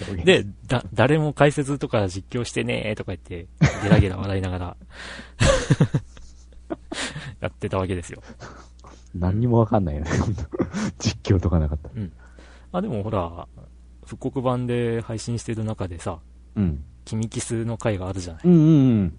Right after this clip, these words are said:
Speaker 2: あんな感じですよ。
Speaker 1: なるほど。
Speaker 2: <laughs> うん。うん。まあ、あれはアドベンチャーゲームなんで、読み上げればいい感じはあったけど。
Speaker 1: 読み上げないとね、逆に何もわからないという。
Speaker 2: うん。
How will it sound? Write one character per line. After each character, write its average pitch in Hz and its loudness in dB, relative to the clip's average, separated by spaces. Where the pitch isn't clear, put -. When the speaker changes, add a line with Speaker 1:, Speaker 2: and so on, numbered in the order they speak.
Speaker 2:
あ 123 -2
ん 123 -2
な 123 -2
感 117 0
じ 101 -2
で 101 0
す - -8
よ。 - -10
Speaker 1:
な 95 2
る 80 2
ほ 71 -4
ど。 69 -8
Speaker 2:
<laughs> 117 6
う 123 0
ん。 92 -4
う 101 -8
ん。 87 -10
ま 160 -2
あ、 95 0
あ 104 0
れ 165 2
は 151 2
ア 120 0
ド 135 -2
ベ 156 2
ン 147 -2
チ - -2
ャ 147 0
ー - 0
ゲ 147 4
ー - 2
ム 101 0
な 95 -2
ん 87 -6
で、 85 -8
読 107 -4
み 123 0
上 131 4
げ 131 6
れ 98 4
ば 87 -6
い 87 -6
い 87 -14
感 101 -2
じ 110 2
は 113 4
あ - 6
っ 110 4
た 110 2
け 107 2
ど。 104 2
Speaker 1:
読 90 2
み - -
上 - -
げ 76 -6
な - -
い - -12
と - -10
ね、 85 0
逆 95 2
に 104 4
何 90 2
も 101 2
わ 92 4
か 85 0
ら 87 2
な - -4
い 95 0
と - -4
い 339 4
う。 - 0
Speaker 2:
う 107 -4
ん。 92 -4